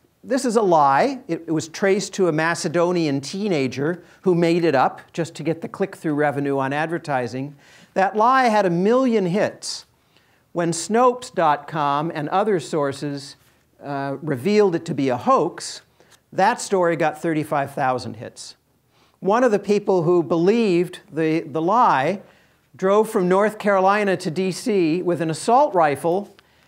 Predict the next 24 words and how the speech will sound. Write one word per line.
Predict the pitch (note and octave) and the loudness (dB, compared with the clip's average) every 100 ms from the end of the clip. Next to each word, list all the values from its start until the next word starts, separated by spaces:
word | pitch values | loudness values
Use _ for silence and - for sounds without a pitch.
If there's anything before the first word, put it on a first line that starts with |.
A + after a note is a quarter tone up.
| _ _ _ _ _ | _ _ _ _ _
to | E3 D#3+ | -10 -6
investigate | D3+ F3+ A#3 A#3 A3 B2+ C#3+ - - _ _ _ _ | -2 0 -2 -2 -2 0 -2 -4 -14 _ _ _ _
and | A3 F#3 G3 | -4 0 2
then | F#3+ | 2
actually | G3 F#3+ F#3 G#3+ F3+ | 2 0 0 0 2
discharged | D#3+ G3 - G3+ F3+ C#3+ | 2 0 0 2 2 0
the | E3+ | -2
weapon | E3 G3 - C3 | 0 0 0 -4
at | C#3+ C#3 | -4 -6
the | C#3+ | -6
pizza | E3 D#3+ - | -6 -6 -8
place, | - A2 A#2+ - | -8 -8 -8 -2
not | D#3 D#3+ | -2 0
finding | - A3 A#3+ F3 | 2 4 4 2
any | D3 C#3+ | 0 0
evidence, | C3+ B2+ C#3 D3 | 0 0 -2 -4
but | D3 A#2+ | -8 -4
feeling | F3 D#3+ D3+ | -2 0 0
that | C#3 | -2
he | |
had | C#3 E3 | 0 -2
to | D3 | 0
do | D3+ | -2
something. | D3+ G#3 - A2 D3 | 0 -2 -2 -8 -10